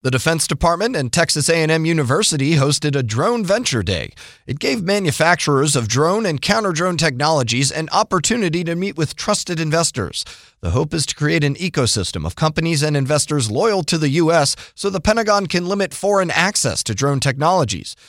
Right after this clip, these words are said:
D O D plans to hold similar events in the future focused on key technological areas.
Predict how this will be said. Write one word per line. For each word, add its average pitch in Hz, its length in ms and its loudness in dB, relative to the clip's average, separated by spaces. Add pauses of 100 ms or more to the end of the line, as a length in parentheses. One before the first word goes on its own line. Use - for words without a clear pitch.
(220)
D 156 100 -2
O 160 80 2
D 143 100 2
plans 156 360 -2
to 147 80 0
hold 143 180 0
similar 175 400 0
events 117 300 -2
in 127 80 -2
the 101 80 -4
future 151 340 -2
focused 214 460 -2
on 98 160 -2
key 135 240 -2
technological 117 800 -2
areas. 95 480 -4